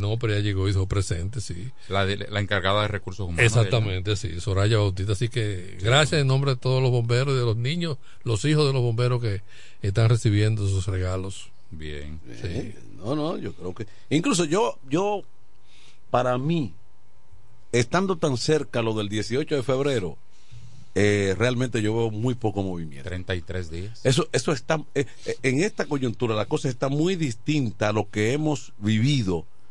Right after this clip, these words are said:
Speaker 3: hemos visto históricamente en tiempos de campaña en el país,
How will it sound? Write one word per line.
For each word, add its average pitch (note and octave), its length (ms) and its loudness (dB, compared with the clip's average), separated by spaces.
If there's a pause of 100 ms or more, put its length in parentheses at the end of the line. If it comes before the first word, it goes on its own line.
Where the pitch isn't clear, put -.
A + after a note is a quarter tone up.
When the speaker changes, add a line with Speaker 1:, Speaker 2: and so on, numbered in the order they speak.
(200)
Speaker 3:
hemos C#3+ 260 6
visto C#3 400 0
históricamente A2+ 1120 0 (460)
en A2 180 4
tiempos C3 320 2
de C3+ 60 0
campaña C3 440 0
en C#3 60 0
el A#2+ 100 0
país, G#2+ 400 -4